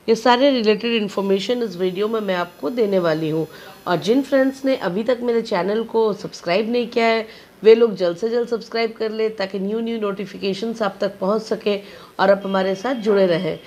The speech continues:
So let's start our video that is called दादुरिन। ये देखिए, सबसे पहले मैं दादुरिन की packing आपको दिखा देती हूँ। ये छोटे से, इस तरह के छोटे से डिब्बी में आती है। ये लिखी हुई है बैद्यनाथ दादुरिन, आप देख सकते हैं।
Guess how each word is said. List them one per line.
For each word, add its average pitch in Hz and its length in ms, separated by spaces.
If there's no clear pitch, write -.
So 202 80
let's 240 280
start 240 260
our 254 200
video 262 320
that 214 220
is 196 60
called 233 240
दादुरिन। 175 600
ये 240 120
देखिए, 269 320
सबसे 262 320
पहले 262 240
मैं 262 180
दादुरिन 214 540
की 262 140
packing 226 440
आपको 240 260
दिखा 220 300
देती 202 320
हूँ। 233 300
ये 233 100
छोटे 240 460
से, - 140
इस - 300
तरह 247 140
के 247 120
छोटे 240 340
से 254 160
डिब्बी 196 400
में 240 140
आती 214 360
है। 220 380
ये 202 100
लिखी 202 300
हुई 233 240
है 226 140
बैद्यनाथ 196 540
दादुरिन, 196 600
आप 202 80
देख 190 280
सकते - 320
हैं। 208 260